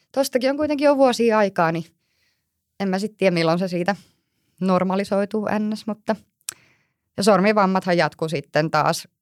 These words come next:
kun nää oli parantunut nää edelliset, niin oliks vuosi puolitoista sen jälkeen, niin ja kun ne oli itse asiassa viime kevään alussa alkoi sit menee taas toisesta kädestä sitten sormet. Ja silloin olin siis todella typerä. Halusin tikata pari projektia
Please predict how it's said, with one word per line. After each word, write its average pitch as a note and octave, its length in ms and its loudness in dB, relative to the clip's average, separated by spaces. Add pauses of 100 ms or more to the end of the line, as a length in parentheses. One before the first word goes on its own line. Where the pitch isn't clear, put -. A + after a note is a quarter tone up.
(180)
kun E3 120 -8
nää D3+ 240 2
oli C#3+ 120 0
parantunut C#3+ 560 -2
nää C#3 160 -2
edelliset, A3 520 -2
niin F3 280 0
oliks - 480 -6 (600)
vuosi E3 340 0
puolitoista E3 520 0
sen F#3 180 0
jälkeen, G3+ 480 0
niin A3 120 -2 (460)
ja - 200 -20
kun G#4+ 60 -6
ne A#4+ 60 -2
oli B4 120 2
itse G#4 180 -2
asiassa F4+ 160 -2
viime B3+ 160 2
kevään E3 400 2
alussa C#3 420 0
alkoi D3+ 180 0
sit D#3+ 180 -8
menee D#3 200 0
taas D#3 460 0 (500)
toisesta D3+ 420 -4
kädestä G3+ 360 -4
sitten F#3+ 240 -10
sormet. G#3 460 -2 (680)
Ja G3 80 -2
silloin G3+ 280 0
olin D#3+ 180 -2
siis D3 300 -10
todella A#3 340 2
typerä. B3 420 0 (800)
Halusin F3 380 0
tikata E3+ 300 0
pari D3 260 -2
projektia G#3+ 640 0